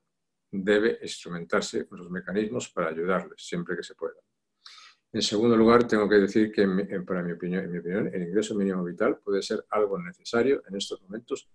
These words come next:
pero que tiene que ser temporal. Lo importante es el empleo de las personas. Lo importante son, es las oportunidades de las personas.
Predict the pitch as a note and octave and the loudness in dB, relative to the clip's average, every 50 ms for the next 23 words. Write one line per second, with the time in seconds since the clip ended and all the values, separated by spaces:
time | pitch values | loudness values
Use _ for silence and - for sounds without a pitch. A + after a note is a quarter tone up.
0 | _ _ _ - G2+ F#2 F2+ F#2+ F2+ G#2+ G#2+ G#2 G2 G2 A#2+ B2 B2 - - F#2 | _ _ _ -2 -2 0 0 0 0 0 0 0 2 2 2 0 0 -2 -2 -2
1 | F2 E2+ - - F2 F2+ E2 - - _ _ _ _ _ _ _ _ _ - G#2+ | -2 -2 -6 -6 -6 -4 -6 -6 -10 _ _ _ _ _ _ _ _ _ -6 -4
2 | G#2 F#2 F#2 G#2 F2+ - - B2 B2 B2 - D3 C#3 - - - C3 G2+ F#2+ F2+ | -4 -2 0 -2 -2 0 2 0 2 4 4 4 4 2 0 0 0 2 2 0
3 | E2 D#2+ - - C3 C3+ D#3 F3+ F#3+ - - G2+ F2 D#2+ - - - - - - | -2 -4 -2 4 6 6 6 6 4 -4 -6 -8 -8 -8 -10 -14 -20 -16 -10 -8
4 | G2+ F2+ - F2 - - A2+ G#2 G2 - G2+ F2+ - B2 B2 - - - - - | -8 -8 -8 -10 -16 -12 -10 -10 -6 -6 -6 -2 -2 0 0 0 0 -2 -2 -4
5 | C3+ D#3 E3 - - A#2+ - - A2 G2 - A2 G2+ - G2 F2+ - - F#2+ F#2 | -4 -4 -4 -6 -8 -6 -2 -2 -2 -2 0 -4 -4 -4 -6 -6 -4 -4 -2 2
6 | F#2 A2+ C3+ - - - - G2 F2 - _ _ _ - - G#2+ G2 G2+ - | 2 2 2 2 -2 -6 -6 -8 -8 -8 _ _ _ -10 -4 -4 -4 -4 -6